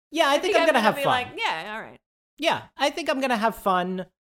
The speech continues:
Speaker 1: because people don't talk about it as, like, remember when we did Spinal Tap and that people were like, "This is the funniest movie that's ever been made." People were like,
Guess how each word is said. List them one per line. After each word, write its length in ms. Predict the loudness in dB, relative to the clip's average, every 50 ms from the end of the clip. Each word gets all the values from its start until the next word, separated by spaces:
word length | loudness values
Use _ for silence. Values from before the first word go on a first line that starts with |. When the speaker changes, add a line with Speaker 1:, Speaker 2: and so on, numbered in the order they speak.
| _ _ -8 -4
Speaker 1:
because 340 | -4 -2 2 2 2 2
people 240 | 0 -2 -2 0 0
don't 160 | 0 0 0
talk 200 | 2 2 2 2
about 200 | 2 2 2 2
it 140 | 2 0 0 0
as, 220 | -2 -4 -4 -4
like, 240 | -4 -4 -4 -4 -6 -10 _ _
remember 240 | -8 -6 -6 -4 -2
when 140 | -2 -2 -2
we 80 | -2 -4
did 140 | -6 -6 -6
Spinal 260 | -6 -6 -4 -4 -4
Tap 240 | -2 -2 -2 -2 -2
and 140 | -4 -6 -6
that 220 | -6 -6 -8 _
people 220 | -10 -10 -8 -6 -4
were 100 | -4 -4
like, 180 | -4 -4 -6 -8
"This 160 | -10 -12 -12 -12
is 80 | -14 -14
the 80 | -16 -18 _ _ _ -10
funniest 480 | -10 -8 -8 -10 -12 -12 -14 -14 -12 -12
movie 300 | -12 -12 -12 -14 -18 -18
that's 180 | -18 -18 -18 -14 -10
ever 240 | -8 -8 -8 -10 -10
been 180 | -14 -12 -12
made." 240 | -10 -10 -10 -10 -8 -6
People 200 | -6 -4 -2 0
were 60 | 0
like, 240 | 2 2 0 -2